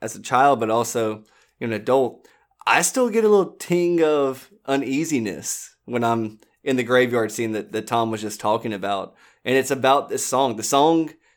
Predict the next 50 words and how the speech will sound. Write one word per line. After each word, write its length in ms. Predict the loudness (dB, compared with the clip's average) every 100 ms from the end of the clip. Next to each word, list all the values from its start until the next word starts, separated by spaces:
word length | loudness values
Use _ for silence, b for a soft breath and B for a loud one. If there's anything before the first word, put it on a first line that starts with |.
| _ -8
is 160 | -4
everything 460 | 0 0 -2 -4 -4
in 80 | -2
a 40 |
ride, 300 | 0 0 0
I 80 | -6
feel 240 | -10 -12
like. 300 | -12 -16 -10
And 80 | -8
I 20 |
feel 140 | -2 -2
like 120 | -2
the 60 |
best 300 | -2 -2 0
rides 320 | 0 0 0 -4
have 100 | -8
the 80 |
best 260 | -6 -6 -6
songs. 540 | -6 -8 -10 -18 -20 _ b b b -20 -8
Grim 260 | -2 -2
Grinning 320 | 0 -2 -2 -2
Ghost, 480 | -2 -2 -4 -14 -20 _ _ 0
i-, 60 |
it's 320 | 4 4 4
a 20 | -2
top 300 | 0 0 0
ten 180 | -4
song 240 | -2 -4 -2
that, 180 | -6 -10 _ -10
for 160 | -8
Disney 320 | -6 -6 -4
that 300 | -2 -4 -6 -2
I've 180 | 0 2
known 300 | 0 -2 -4
since 180 | -4
I 100 | -2
was 180 | -2 -4
four 200 | -4 -4
years 280 | -2 -4 -2
old. 400 | -4 -4 -6 -12 b b b b
And 100 | -4
anytime 360 | 0 0 0 -2
it 100 | -2
comes 220 | -4 -2
on, 140 | -2
I 100 | -2
think 240 | -4 -6 -4
Halloween, 600 | -2 0 0 0 -2 -2
I 140 | -4
think 460 | -4 -4 -6 -10